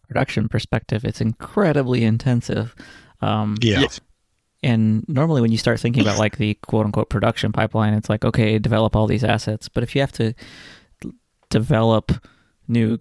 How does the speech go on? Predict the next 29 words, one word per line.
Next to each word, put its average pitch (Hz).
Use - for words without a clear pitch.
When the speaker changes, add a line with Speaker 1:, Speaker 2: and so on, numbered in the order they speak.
Speaker 1:
gameplay 117
mechanisms 107
and 110
then 135
the 156
assets 156
on 123
top 135
of 131
those 151
for -
every 117
single 113
different 113
thing 127
you 135
do, 156
um, 107
Speaker 3:
Right, 113
Speaker 1:
like, 104
Speaker 3:
yeah. 147
Speaker 1:
it, -
I 110
can 110
see 110
the 110
amount 110
of 110
work 110